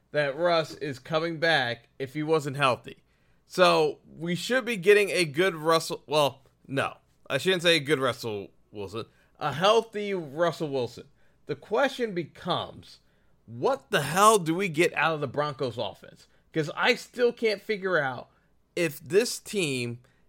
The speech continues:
is the worst coach team in the league, given how many great examples of terrible coaching we have in the league right now, or the players just hate Russ that much. Because the,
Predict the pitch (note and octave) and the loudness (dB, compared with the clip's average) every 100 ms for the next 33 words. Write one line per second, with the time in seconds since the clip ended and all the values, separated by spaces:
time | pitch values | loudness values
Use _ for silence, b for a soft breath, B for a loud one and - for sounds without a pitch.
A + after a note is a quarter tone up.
0 | _ F3 E3 D#3+ C3+ A#2+ C#3 G3+ B3+ - | _ -2 0 0 -2 -2 0 2 2 -2
1 | A3+ A3+ A#3 - A#3 A3+ G#3+ G3+ G3+ C#3+ | 2 2 0 -8 -6 -2 0 4 4 2
2 | B2+ A#2 F#3+ F#3+ D3+ E3 G#3 A3+ A3 D3+ | -2 0 0 0 0 2 2 2 -4 -6
3 | G#2+ - B2+ E3 G#3 G3+ D3 F#3 F3+ E3 | -12 -14 -2 2 2 2 0 0 0 -4
4 | D3 B2 - G3+ G3 F#3 - F3+ D#3+ D3+ | -4 -6 -2 0 2 0 -4 -4 -4 -6
5 | D3 D#3 D#3+ D3 C3+ D#3+ C#3+ B2 G#2 A2 | 0 4 2 2 -4 -4 -4 -6 -6 -8
6 | G2+ G#2 b b b b b A#3 A3+ G#3 | -10 -12 b b b b b 6 6 6
7 | F3+ - F3+ - A3 A3+ G#3+ F3+ - - | 0 -4 -12 -8 -2 2 2 2 -4 0
8 | G3 G3+ G#3 E3+ F3 E3 - C#3+ - B2 | 2 2 -2 -6 -4 -6 -6 -10 -10 -14
9 | - _ _ _ _ _ _ _ _ _ | -14 _ _ _ _ _ _ _ _ _
10 | - E3 F3+ E3 D3 - - _ _ - | -6 -4 0 0 -2 -6 -16 _ _ -16